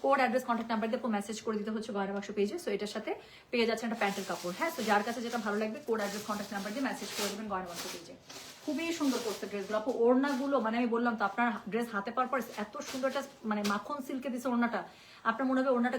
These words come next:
গালের সাথে এভাবে ধরে লাগায় রাখে। এত মজা, এত মজা। So, এত সফট। So, এটা হচ্ছে গিয়ে কোড নাম্বার বারো, প্রাইস হচ্ছে গিয়ে এটার দুই হাজার সাতশো। ডেলিভারি চার্জ inside ঢাকা হলে পঞ্চাশ, ঢাকার বাইরে আশি। এবং এই ওড়নাগুলো পরে যে কি মজা পাবেন আপু,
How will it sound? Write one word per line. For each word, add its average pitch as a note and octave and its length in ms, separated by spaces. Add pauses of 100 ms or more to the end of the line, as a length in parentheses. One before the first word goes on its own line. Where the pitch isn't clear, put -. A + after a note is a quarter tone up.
গালের G#3+ 200
সাথে B3 160
এভাবে A3+ 200
ধরে A3 200
লাগায় F#3+ 220
রাখে। G3+ 160 (160)
এত B3+ 160 (240)
মজা, A3+ 260 (140)
এত G#3+ 100 (120)
মজা। F3 220 (420)
So, C4 60 (280)
এত E4 160 (240)
সফট। A#3 280 (160)
So, C4+ 60 (160)
এটা C#4+ 200
হচ্ছে D4+ 240
গিয়ে D#4 180
কোড B3+ 180
নাম্বার C4+ 260
বারো, E4 180 (100)
প্রাইস A3 280
হচ্ছে A#3 220
গিয়ে A3+ 140
এটার C#4 140 (440)
দুই C#4 120 (100)
হাজার C4 260
সাতশো। C4+ 240 (100)
ডেলিভারি A#3+ 280
চার্জ B3 200
inside A3+ 240
ঢাকা G#3+ 160
হলে A#3 180
পঞ্চাশ, A#3 280
ঢাকার G#3 200
বাইরে G3 200
আশি। - 160
এবং G#3 100 (200)
এই C4+ 80 (160)
ওড়নাগুলো A#3+ 440 (500)
পরে C#4+ 260 (120)
যে A#3+ 40 (140)
কি C4 100 (140)
মজা C#4+ 220 (120)
পাবেন A#3+ 360
আপু, G3+ 160